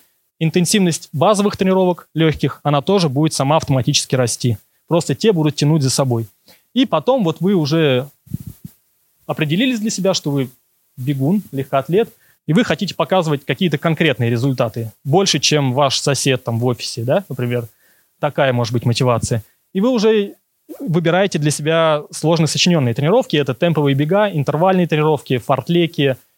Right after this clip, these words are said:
Там, где и происходит манипуляция скоростями, где мы уже по зонам интенсивности их разбиваем. Это наша крыша. Это вот темповый бег, это какие-то специфичные тренировки и так далее. Они занимают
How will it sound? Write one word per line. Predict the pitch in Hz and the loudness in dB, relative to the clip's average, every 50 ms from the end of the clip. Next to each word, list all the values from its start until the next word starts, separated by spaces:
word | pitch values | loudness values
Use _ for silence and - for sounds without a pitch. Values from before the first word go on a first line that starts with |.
| _ _ | _ _
Там, | - 185 196 208 185 | 0 2 2 2 2
где | 143 135 143 143 | 2 2 2 2
и | 143 139 | 2 0
происходит | 123 - 147 139 131 - - 190 175 151 | 0 0 0 0 0 0 0 0 2 2
манипуляция | 151 143 143 135 - 151 147 151 156 147 - - 117 | 0 0 -2 -2 0 0 2 2 2 0 0 -4 -6
скоростями, | - - 135 127 123 117 - - 165 160 156 | -6 -4 -4 -4 -4 -4 -2 -2 0 0 0
где | 135 123 117 | 0 0 0
мы | 123 127 139 | 0 0 0
уже | 143 135 120 135 131 127 - _ _ _ | 0 0 0 0 -2 -2 -4 _ _ _
по | - - 175 | -2 0 0
зонам | - 151 160 147 139 139 | 2 2 2 2 2 0
интенсивности | 131 - 156 147 135 - 220 202 185 - - - 143 | 0 0 0 0 0 2 2 2 2 0 0 -4 -4
их | - - 180 160 165 | 0 0 0 0 0
разбиваем. | 139 120 131 135 131 127 127 120 120 117 - _ _ _ - | -2 0 0 0 0 2 2 0 0 -4 -8 _ _ _ -4
Это | 196 202 185 180 | -2 -2 -2 0
наша | 165 170 170 156 165 | 0 0 0 -2 -2
крыша. | 139 - 165 165 156 - 135 123 - _ _ _ _ _ _ _ _ | -4 -2 -2 -2 -2 -4 -8 -10 -12 _ _ _ _ _ _ _ _
Это | - 165 156 - 143 | -2 -2 -2 -2 -2
вот | 131 131 127 - | -4 -4 -4 -2
темповый | - 220 240 220 220 220 208 202 | 0 0 2 2 2 2 2 2
бег, | 180 202 196 185 180 - _ _ _ _ _ | 2 2 2 0 0 -6 _ _ _ _ _
это | - 151 147 143 151 131 | -6 -6 -4 -2 -2 -2
какие-то | - 147 - 175 143 - | -2 -2 -2 -2 -2 -2
специфичные | - - 160 - - 156 - 226 202 - 185 170 | -4 -4 -4 -2 -2 2 2 2 2 4 2 2
тренировки | 180 175 170 165 156 - - - | 2 2 0 0 -2 -6 -8 -4
и | 196 196 | -4 -2
так | - 175 147 147 | -2 -2 -2 0
далее. | 139 143 131 127 131 113 - _ _ _ | 0 0 0 0 -2 -6 -8 _ _ _
Они | - 156 180 220 | -4 0 0 2
занимают | 202 170 185 185 185 185 175 160 147 - - | 2 2 2 2 2 2 2 2 0 -2 -8